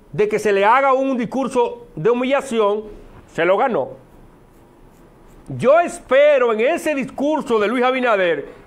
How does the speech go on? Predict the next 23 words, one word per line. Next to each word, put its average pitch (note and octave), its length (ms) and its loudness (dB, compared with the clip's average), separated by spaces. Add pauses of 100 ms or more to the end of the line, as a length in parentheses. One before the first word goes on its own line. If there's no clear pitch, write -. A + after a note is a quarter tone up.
(100)
que A#3 260 2
él C4 140 -2
diga F#3+ 540 0 (600)
que G#3+ 80 0
a A#3 80 4
los A#3+ 160 -2
funcionarios A#3+ 720 0
se A3+ 80 -2
le G#3 80 2
va A3 100 2
a B3 40 2
bajar A#3+ 260 2
el A#3 100 -4
cincuenta A#3 520 -2
por G#3+ 120 -2
ciento G#3+ 320 -2
del F3 140 -2
sueldo, E3+ 420 -2 (220)
como G3 280 0
lo G3 160 2
hizo A#3 220 -2
López G#3 300 0
Obrador. C3+ 640 -2